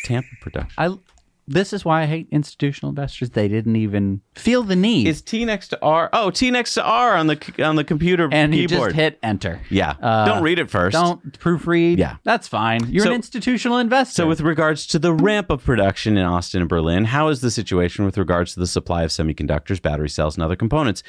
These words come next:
Speaker 1: How about cost inflation impacting profitability of these and other plants?
Speaker 2: I think the only interesting part of this answer was that I think it was Lars. It, it's hard to tell who is speaking during
Speaker 1: Yeah.
Speaker 2: the call,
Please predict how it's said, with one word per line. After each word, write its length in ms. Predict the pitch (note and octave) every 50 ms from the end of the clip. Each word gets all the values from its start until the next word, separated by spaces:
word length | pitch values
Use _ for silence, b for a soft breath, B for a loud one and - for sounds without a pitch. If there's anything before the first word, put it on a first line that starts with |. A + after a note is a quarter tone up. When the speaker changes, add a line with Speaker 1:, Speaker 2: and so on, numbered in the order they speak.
| B B B
Speaker 1:
How 120 | B F3+
about 180 | D#3+ D#3 D#3 C#3+
cost 320 | - - D3 D3 - -
inflation 400 | C#3+ C3 - B2 B2 A#2+ - A#2+
impacting 460 | A2 G#2+ G#2 A2 G2+ G2+ - - G#2 F#2
profitability 640 | G2+ F#2+ F#2 - F#2+ F2 D2+ E2+ E2 E2 E2 E2+
of 180 | - - D#2+ D2
these 260 | C#2+ D#2 D#2 D2 -
and 140 | - E2 D#2
other 180 | B1 B1+ - -
plants? 520 | - - C#2+ - - - - - - - - -
Speaker 2:
I 60 | A#2+
think 200 | - B3+ A#3 -
the 80 | E3+
only 220 | D3 C#3+ C#3 B2+ A#2+
interesting 320 | A#2 A#2 A2 - - A2
part 180 | - A2+ G#2 G2+
of 80 | G2+
this 140 | F#2+ F2+ - -
answer 320 | G#2+ G2 G2 - - G#2
was 200 | F#2+ F#2 F2+ F2
that 280 | - G2 F2 E2 E2+ - -
I 80 | - G#2+
think 240 | - - B3 C4 B3
it 60 | A#3+
was 120 | G#3+ D3+
Lars. 560 | A2+ G#2 A2 B2 C3 C#3+ D3+ D#3 D#3 D#3 D3 -
It, 180 | B2 B2+ - -
it's 140 | B2+ B2 -
hard 240 | - - D#3 D#3
to 80 | D3 C#3
tell 480 | - - - D3 C3+ C3 C3+ B2+ B2 - _ - -
who 280 | C#3 C3 A#2+ A#2 A#2+ - -
is 160 | A2+ G#2 -
speaking 420 | - - A#2+ G#2 - G2+ F#2+ F#2 F2
during 160 | F#2+ F#2 F#2+
Speaker 1:
Yeah. 60 | F2+
Speaker 2:
the 60 | F2
call, 320 | - - A#2 G2+ F#2 F2+